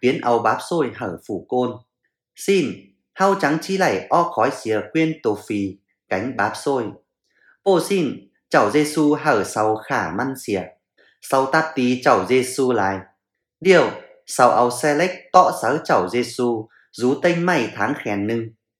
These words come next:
Bồ chảo Giêsu hạc bánh phủ côn hình. Xin, chảo Giêsu trắng tài rú tênh mày tháng khèn ăn.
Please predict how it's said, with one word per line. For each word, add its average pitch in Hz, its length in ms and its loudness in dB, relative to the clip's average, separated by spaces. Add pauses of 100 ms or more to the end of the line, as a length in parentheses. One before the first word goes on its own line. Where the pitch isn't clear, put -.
(760)
Bồ 180 240 8
chảo 110 180 2
Giêsu 147 440 0
hạc 143 180 -4 (120)
bánh 160 180 2 (120)
phủ 117 240 -4
côn 156 200 0
hình. 135 240 -4 (500)
Xin, 180 260 2 (260)
chảo 104 180 0
Giêsu 127 540 0
trắng 123 280 -2
tài 104 280 0
rú 110 260 -4
tênh 156 240 0
mày 135 280 -2
tháng 110 160 -8 (100)
khèn 95 220 -6
ăn. 113 160 -6